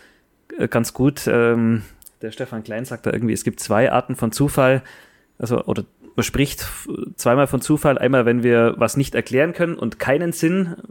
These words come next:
oder darin sehen. Zum Beispiel, wenn ich würfel, dann fallen die Würfel irgendwie oder wenn ich Milch in meinen Kaffee tue, dann vermischt sich das irgendwie. Also das passiert zufällig. Ähm, oder eine Variante, die man auch häufiger im Alltag antrifft,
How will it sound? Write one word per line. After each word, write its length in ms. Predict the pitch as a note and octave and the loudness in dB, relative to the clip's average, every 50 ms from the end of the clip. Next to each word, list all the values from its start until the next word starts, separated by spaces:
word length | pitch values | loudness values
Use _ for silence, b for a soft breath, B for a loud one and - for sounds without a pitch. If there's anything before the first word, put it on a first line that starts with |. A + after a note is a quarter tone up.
| - - - - _ _ _ _ - - | -20 -20 -20 -20 _ _ _ _ -16 -14
oder 220 | - - - - - - - - - _ | -14 -12 -12 -14 -14 -16 -18 -20 -8 _
darin 240 | - C#3 C#3 D3+ D#3 | -2 0 0 0 0
sehen. 300 | - - D#3 D#3+ E3 D#3+ | 0 0 0 0 0 -2
Zum 120 | - G#2+ | -4 -4
Beispiel, 280 | G2+ G#2+ - - A2 F#2 | -4 -4 -4 -4 -4 -4
wenn 100 | G2+ G2+ | -4 -4
ich 120 | F2+ G2 | -2 0
würfel, 400 | A2+ C3+ C#3+ C#3+ - D3 C#3 C3+ B B B B B B B B B B _ | 2 2 2 2 0 0 -2 -2 B B B B B B B B B B _
dann 140 | - G2 | -10 -4
fallen 220 | - A2+ G#2+ A2 G#2+ | -2 0 0 0 0
die 100 | A2 G2+ | -2 -2
Würfel 340 | A2+ A2 A2 A2+ G#2+ - - _ _ _ | -2 -2 -2 -4 -6 -6 -8 _ _ _
irgendwie 580 | B2 C3 B2 A#2+ A2 A2+ D#3 F3 F3 F3+ D#3+ C3+ - - _ _ _ _ A2 | -2 0 0 0 0 0 2 2 2 0 0 -2 -8 -16 _ _ _ _ -4
oder 140 | G2 G2 F#2 | -2 -2 -2
wenn 100 | F2+ F#2 | -2 -4
ich 100 | F#2+ F2+ | -4 -2
Milch 320 | G#2 A2+ A#2+ C3+ C3+ - - | 0 2 2 2 0 -2 -4
in 100 | - A2+ | -2 -2
meinen 140 | A2 G#2+ G#2+ | -2 -2 -2
Kaffee 280 | - C3 B2 - C3 A2+ | -2 -4 -2 -2 -4 -6
tue, 300 | - - B2 A#2+ A#2+ A#2 | -4 -6 -4 -4 -4 -2
dann 180 | - G2+ G2+ | -4 -4 -4
vermischt 320 | F#2+ - G#2 G#2+ A2 - - | -4 -4 -4 -4 -6 -8 -10
sich 140 | - G2+ - | -12 -12 -10
das 160 | G#2 - - | -12 -14 -12
irgendwie. 560 | - - A#2+ A#2+ A#2+ G#2+ G2+ B2 C3+ C#3+ B2 | -8 -6 -6 -6 -6 -6 -4 -4 -2 -2 -2
Also 180 | A2+ A2 - - | -2 -2 -4 -6
das 160 | - G#2+ - | -8 -10 -8
passiert 340 | - A#2 - B2 A#2 - B B B B B B - | -8 -4 -4 -4 -4 -4 B B B B B B -2
zufällig. 680 | - G#3 G#3+ - G3 F3 F3 F3 E3+ - - - - - | -2 0 2 2 2 4 2 0 0 -4 -10 -12 -2 0
Ähm, 320 | C#3 C#3 C#3 C#3 C#3 C3+ C3 - _ _ _ _ _ _ _ _ - _ _ _ _ _ B B B B B _ | 2 2 4 2 2 0 -2 -4 _ _ _ _ _ _ _ _ -20 _ _ _ _ _ B B B B B _
oder 500 | - C#3 E3 F#3 G3 G3 G3 F#3+ F#3+ - - _ _ _ _ _ _ _ _ _ _ _ _ | 0 2 4 6 6 6 6 4 2 -2 -8 _ _ _ _ _ _ _ _ _ _ _ _
eine 180 | - C3+ C3+ C3 | -6 -4 0 0
Variante, 600 | B2+ B2+ C3 C3 B2 C3+ C#3 - D3 C3+ C3+ B2+ - b b b b b b b b b b b _ _ | 0 2 2 2 2 2 2 2 2 2 2 0 -4 b b b b b b b b b b b _ _
die 80 | A#2+ A2+ | -4 -2
man 120 | A#2 A2+ - | -2 0 2
auch 300 | C3 D#3 - - - C3+ | 0 0 0 -4 -4 -2
häufiger 320 | C#3 D3 D3+ D3+ C#3 C#3 | -2 -2 0 0 0 0
im 120 | B2+ B2+ | 0 0
Alltag 320 | E2 A#2 C3 - C#3+ B2+ G#2+ | 0 -2 0 0 -2 -2 0
antrifft, 640 | E2 A#2 C3 B2+ B2 B2+ A#2 - - - - - | -2 -2 -2 -2 -2 -4 -4 -4 -8 -14 -18 -20